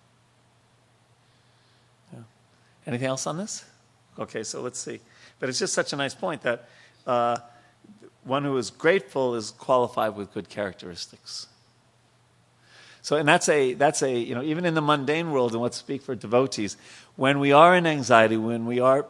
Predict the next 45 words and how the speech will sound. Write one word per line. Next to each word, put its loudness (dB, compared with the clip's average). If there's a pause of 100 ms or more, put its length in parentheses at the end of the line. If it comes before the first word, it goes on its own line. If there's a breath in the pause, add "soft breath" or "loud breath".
(280)
angry, -2
when -4
we -2
are 4
upset, -2
when -4 (420 loud breath)
the -12
modes 0
of -10
material -2
nature -2
are 0 (120)
affecting -2
us, -8
one 2
way 4
to -10
deal 2
with 2
that -2 (300 loud breath)
is -8
to -8
think -8
about 0
what -2
we're -8
grateful -6
for. -16 (1040)
Obviously, 0
we -10
can -16
chant -10
Hare -8
Krishna, -10 (320 loud breath)
right? -6
There's -6 (120)
many -4
things, -14
but, -8 (160)
you -8
know, -6
for -6
a -2
devotee, 0
thinking -8